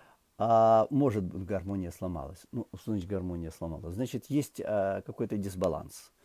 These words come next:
между, э, моим внутренним и внешним состоянием. Гармония не ломается. Просто есть какой-то дисбаланс. Есть,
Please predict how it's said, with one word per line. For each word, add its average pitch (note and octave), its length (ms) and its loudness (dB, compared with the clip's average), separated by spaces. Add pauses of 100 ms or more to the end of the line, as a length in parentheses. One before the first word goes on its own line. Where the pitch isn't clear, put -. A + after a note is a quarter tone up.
(300)
между, G#2 420 0
э, G2+ 200 0
моим G#2 260 0
внутренним G#2 500 -2
и F#2+ 60 -2
внешним G2 320 -4
состоянием. F2 580 -6
Гармония D#3 420 4
не C#3+ 120 4
ломается. G#2+ 480 2
Просто D#3+ 260 -2
есть D#3+ 120 2
какой-то C#3+ 240 0
дисбаланс. A#2+ 760 2
Есть, C#3+ 300 0